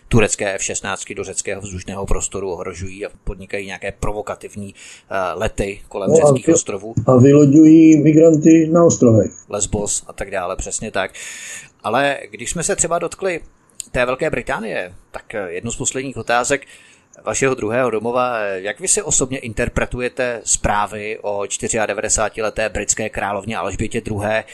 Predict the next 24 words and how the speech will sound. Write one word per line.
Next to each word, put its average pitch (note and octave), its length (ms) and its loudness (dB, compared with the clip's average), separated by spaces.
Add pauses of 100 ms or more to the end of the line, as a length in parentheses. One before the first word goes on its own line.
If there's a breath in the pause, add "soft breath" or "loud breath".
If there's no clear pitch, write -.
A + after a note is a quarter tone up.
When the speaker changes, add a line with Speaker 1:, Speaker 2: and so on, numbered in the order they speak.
(300 soft breath)
Speaker 1:
která A2+ 420 0
odchází A#2 540 0
do C3 120 -2
ústraní G#2+ 720 -2
a G2+ 320 -2
k - 80 -16
jejím A2+ 200 -4
povinnostem A2+ 680 -2
v - 60 -14
dosavadním A#2 600 0
rozsahu A2+ 560 -2
se G2 380 -2
podle A2+ 280 -2
jejího A2+ 340 -8
životopisce G#2 960 -6
Andrew G#2+ 460 -6
Morona A2 480 -2 (360 soft breath)
už - 300 -6
nikdy A2 280 -2
nevrátí A2+ 720 -4
i D#3+ 140 0
po C3+ 240 2
odeznění A#2 600 -4
pandemie? G2 540 -2